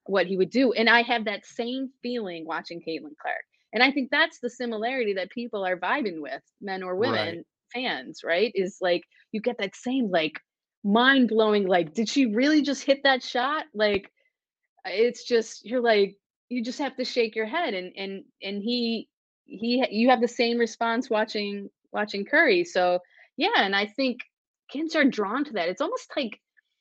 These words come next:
Speaker 1: like, magical, right? Like,
Speaker 2: Yeah.
Speaker 1: these things that the, these,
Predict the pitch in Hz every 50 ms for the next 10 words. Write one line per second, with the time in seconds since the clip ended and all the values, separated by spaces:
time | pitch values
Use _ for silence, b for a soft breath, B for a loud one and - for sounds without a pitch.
0 | _ _ _ _ - 233 240 220 202 202 208 208 214 240 262 240 240 214 - -
1 | 175 151 151 143 - _ _ _ _ - 196 185 180 196 233 240 - _ _ _
2 | _ _ _ - 180 190 190 - 123 202 202 214 - - 220 214 214 214 208 202
3 | 190 175 - - 190 180 - - 185 196 208 202 -